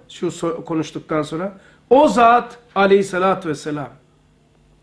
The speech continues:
umum ümmetinin saadetleriyle alakadar ve bütün efrad ümmetinin, ya benle ne, ne, ne alakadar olacak ya, bin dört yüz sene. Ben, yani ben kim, adam mıyım ya? Sen bütün efrad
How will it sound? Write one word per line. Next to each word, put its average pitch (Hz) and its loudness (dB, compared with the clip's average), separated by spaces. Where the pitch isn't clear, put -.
umum 254 4
ümmetinin 226 0
saadetleriyle 220 2
alakadar 208 0
ve 185 2
bütün 220 0
efrad 220 2
ümmetinin, 208 2
ya 190 2
benle 254 -4
ne, 175 -4
ne, 160 -6
ne 165 0
alakadar 131 -10
olacak 127 -20
ya, 135 -12
bin 147 -8
dört 135 -8
yüz - -20
sene. 127 -12
Ben, 220 4
yani 143 -6
ben 285 0
kim, 285 -4
adam 262 2
mıyım 151 -2
ya? 170 -12
Sen 262 0
bütün 208 -2
efrad 214 2